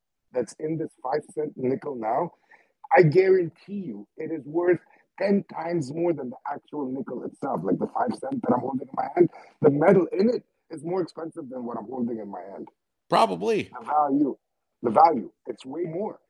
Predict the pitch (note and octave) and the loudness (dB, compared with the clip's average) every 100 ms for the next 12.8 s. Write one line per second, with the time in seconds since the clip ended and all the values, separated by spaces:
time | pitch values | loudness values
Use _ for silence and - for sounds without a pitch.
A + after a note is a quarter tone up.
0 | _ _ _ - C#3+ - F3 F3 F3 C3+ | _ _ _ -8 -8 -6 -2 -2 -2 -10
1 | - C#3+ C#3+ D3+ - - - G3 F3 _ | -14 -16 -12 -12 -14 -12 -2 -2 -2 _
2 | _ E3 _ F#3 G3+ - D#3+ - D#3+ F3+ | _ -16 _ -4 -4 -4 -8 -8 -8 -6
3 | D#3+ E3+ E3 - D#3 A#2+ C3+ D#3 F3+ F3+ | -6 -8 -10 -10 -12 -10 -8 -4 -2 -4
4 | - - - B2 B2 - C#3+ E3 E3 - | -8 -20 -10 -6 -6 -6 -4 0 0 -4
5 | - A2+ A#2+ G#2 A#2+ A#2 - A2 B2 B2 | -10 -6 -4 -6 -4 -4 -4 -6 -4 -2
6 | D3+ F3+ F3 B2+ A2+ G#2 G#2 D3+ - - | 0 4 4 4 0 0 -2 -4 -6 -10
7 | - G#2+ C3+ - C#3+ A2+ A2+ B2+ D3+ D#3 | -6 -4 -4 -4 -4 0 2 2 -2 -2
8 | C#3+ B2 - - D3+ F#3+ - - - - | -6 -8 -8 -2 4 4 2 -6 -8 0
9 | D#3 - F3+ F#3+ - G3+ D3+ C3+ A#2+ A#2+ | 0 6 6 6 4 4 4 -2 -4 -8
10 | C3+ G#3+ - _ _ _ - D#3+ D#3 F3 | -6 -6 -8 _ _ _ -10 -10 -6 -2
11 | F#3+ F3 C3+ F#3+ A3+ D3 F2+ - _ _ | 0 0 -2 -2 -4 -6 -12 -20 _ _
12 | _ _ - - - E3 D#3+ | _ _ -16 -16 -14 -12 -12